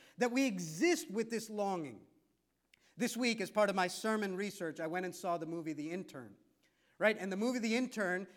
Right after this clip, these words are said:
is an, a seventy-year-old man, and the entire premise of the movie is a, a seventy-year-old man who's the V P of his company, comes to the end of his retirement. He's traveled, he's done hobbies, he's learned languages. After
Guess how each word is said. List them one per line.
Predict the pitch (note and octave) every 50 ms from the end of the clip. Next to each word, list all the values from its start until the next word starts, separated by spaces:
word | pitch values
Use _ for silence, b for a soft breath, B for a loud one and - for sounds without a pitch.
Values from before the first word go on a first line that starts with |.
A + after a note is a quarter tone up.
| B B B
is | - G#3 E3+
an, | F#3+ G3+ G3+ F#3 - -
a | - F#3
seventy-year-old | F#3+ - - - - B3 B3+ C#4 C#4+ C4+ C4 C4+ B3+ A#3+ A#3+ A3+ A3+ A3 G#3+ F3+
man, | G3+ G#3+ G3 F#3 E3+
and | D#3+ E3
the | F3+
entire | F#3 - - A3+ A#3+ C4
premise | C4 C4 B3+ B3+ A#3+ A3+ A#3
of | A#3+
the | G#3+ A3
movie | C4 C#4+ A3+ A3
is | G#3 E3+
a, | F#3+ F#3 B B B B
a | F3+ F#3+
seventy-year-old | - - - - B3+ C4+ D4 D4 C#4+ C#4+ C4+ B3+ B3+ A#3+ A#3+ A#3+ A#3+ A#3 F#3+
man | G3+ G#3+ D#3+ D3 C#3+ D3 F#3 - B B B B B B
who's | B G#3+ G#3+ D3
the | G#3 G3+
V | D#3+ D3+ C#3+ G#3 B3+ D4
P | D4 D4 - C4 C4+
of | C4 B3
his | G3+ G#3+ G#3+
company, | - - B3 A#3+ A3 A3 A3
comes | F#3+ - - A#3+ A#3+ A3+
to | - A3
the | G3 G3+
end | A3 C4 B3+
of | C4 A#3
his | A#3+ G3
retirement. | G3+ A3+ A3 G#3+ G#3 G3+ G3+ G3 G3+ F3 - B B B B
He's | - G3 E3+ - -
traveled, | - - - - C4 C#4 C#4+ C#4 C4 C4+ B3+ B3 B3 -
he's | - - F#3 E3 D3+
done | C3+ F#3+ F3 E3 D#3 - B B B
hobbies, | B - B3+ C4+ C4+ C4 A3 B3 A#3 A#3 G#3+ A3+
he's | G3 G3 D3+
learned | E3 F#3+ G3+ F#3+ F3 E3+ F3
languages. | A3 B3+ C4 C4+ B3 B3 B3 F#3+ A#3 A#3 - B B B B
After | G3 A3+ A3+ A3+ A3